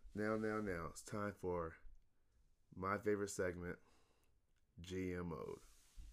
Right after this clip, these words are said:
And we're doing it with the Atlanta Hawks. You know, it's, it's a couple things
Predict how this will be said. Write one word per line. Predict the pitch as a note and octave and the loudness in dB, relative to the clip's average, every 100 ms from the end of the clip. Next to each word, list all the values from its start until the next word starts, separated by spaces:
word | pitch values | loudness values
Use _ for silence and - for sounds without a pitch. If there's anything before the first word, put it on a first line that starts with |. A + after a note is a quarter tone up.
| - - - - - - - - - - - | -16 -12 -12 -12 -20 -20 -20 -20 -20 -20 -8
And | E2+ | -4
we're | E2 | -4
doing | D#2+ F2+ G2 G#2+ | -2 0 2 4
it | G2 | 4
with | A2 - | 4 2
the | G#2 | 0
Atlanta | D#2+ D#2 E2 E2+ A2 | 0 0 -2 0 0
Hawks. | A2 D#2+ D2+ - - - - - - - - - _ - _ _ _ _ _ _ _ _ _ | -2 -4 -6 -10 -14 -12 -12 -16 -20 -20 -20 -20 _ -20 _ _ _ _ _ _ _ _ _
You | D3+ G3 | 2 6
know, | B3+ C#4 - C4 - | 8 8 8 6 4
it's, | D4 D#4 - - | 6 4 2 0
it's | - D#3 | 4 6
a | D#3 | 6
couple | - G#3 - C4 | 6 4 4 2
things | - G#3 A3 G#3 | 6 8 6 4